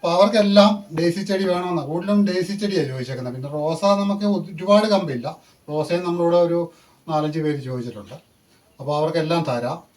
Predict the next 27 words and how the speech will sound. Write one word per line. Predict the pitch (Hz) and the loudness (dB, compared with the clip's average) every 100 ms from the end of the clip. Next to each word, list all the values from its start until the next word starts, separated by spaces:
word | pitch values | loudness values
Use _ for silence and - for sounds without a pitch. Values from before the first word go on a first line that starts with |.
| _ _ 120 | _ _ -4
ആ, | 123 123 120 | 0 0 -2
ഡെയ്സി | 135 160 185 233 | -4 -2 0 -2
ചെടി | 208 214 151 175 - _ _ _ 139 | 0 2 0 -2 -8 _ _ _ -6
നമ്മൾ | 139 165 165 | -2 0 0
പോസ്റ്റൽ | 156 151 151 175 | 0 -2 -2 0
കവറിനകത്തൊക്കെ | 180 180 170 147 135 131 135 131 - - | 2 2 2 -2 -6 -8 -6 -8 -10 -12
ചുമ്മാ | 151 135 160 160 | -6 -2 0 0
ഇട്ട് | 127 135 | 0 -2
അയച്ചു | 123 123 151 | -4 -4 -6
കഴിഞ്ഞാൽ | 123 113 117 113 | -6 -8 -8 -10
അത് | 117 | -10
കിളുക്കുകയില്ല. | 117 127 143 104 120 | -8 -6 -6 -8 -6
ഞാൻ | 165 | -4
ഇവിടുന്ന് | 175 170 175 180 175 - _ _ _ - | -2 -2 -2 -4 -6 -12 _ _ _ -6
എൻ്റെ | 165 170 | 2 4
ഒരു | 165 160 | 4 0
പെങ്ങക്ക് | 156 180 202 | 0 0 0
രണ്ട്, | 160 147 | -2 -2
ഏഹ്, | 151 151 - - 156 147 143 143 | -4 -6 -14 -8 -4 -2 -2 -4
എണ്ണം | 143 147 | -4 -6
കൊടുത്തു | 135 127 156 | -6 -4 -4
വിട്ടിട്ട് | 127 107 104 123 | -4 -8 -14 -16
ഇച്ചിരി | - _ _ _ _ _ _ _ _ - 196 | -16 _ _ _ _ _ _ _ _ -6 -2
ദൂരെയായിരുന്നു, | 190 190 208 160 139 143 175 - | 2 4 8 8 6 2 -4 -2
അത് | 160 | 2
കൊണ്ടുപോയിട്ട് | 170 165 180 170 | 4 4 4 4
അത് | 160 | 2